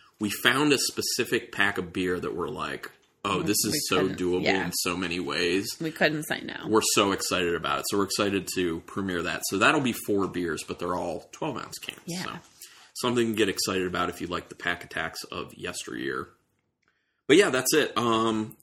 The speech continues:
Speaker 1: please help us out. Rate us and review us through whatever podcatcher you use to listen. iTunes will help us out the most, so we would appreciate that the most. Word of mouth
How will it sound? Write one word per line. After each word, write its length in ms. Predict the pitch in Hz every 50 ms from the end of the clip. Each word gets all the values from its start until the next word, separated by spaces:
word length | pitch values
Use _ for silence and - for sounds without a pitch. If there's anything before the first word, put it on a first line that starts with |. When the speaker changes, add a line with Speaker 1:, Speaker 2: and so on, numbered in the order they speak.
| _ _ _ _ _ _ _ _ -
Speaker 1:
please 300 | - 143 147 156 - -
help 160 | 143 139 -
us 120 | 120 - -
out. 280 | 131 127 117 107 -
Rate 180 | 104 110 110 110
us 160 | 113 - -
and 100 | 107 104
review 320 | 101 98 92 90 90 95
us 160 | 92 90 - -
through 140 | - 90 92
whatever 260 | 92 87 90 82 -
podcatcher 540 | - - - 85 87 90 - - 92 - -
you 180 | 104 104 107 110
use 240 | 110 113 113 - -
to 60 | -
listen. 480 | 110 113 117 117 - 127 123 117 117 - - - - - - _ _ _ -
iTunes 380 | 101 110 110 - 135 123 107
will 240 | 98 92 104 107 104
help 220 | 98 95 90 -
us 160 | 92 87 - - - -
out 180 | 95 82 80
the 60 | -
most, 320 | 92 92 87 87 87 - -
so 80 | 90
we 80 | 90 87
would 140 | 87 85 -
appreciate 480 | - - - 87 - - 85 85 -
that 220 | 82 87 90 - -
the 60 | 90
most. 360 | 87 90 107 135 143 139 - - - - _ - - - - - - _ _ _ _ -
Word 220 | 101 107 117 117
of 80 | 117 107
mouth 200 | 98 98 104 107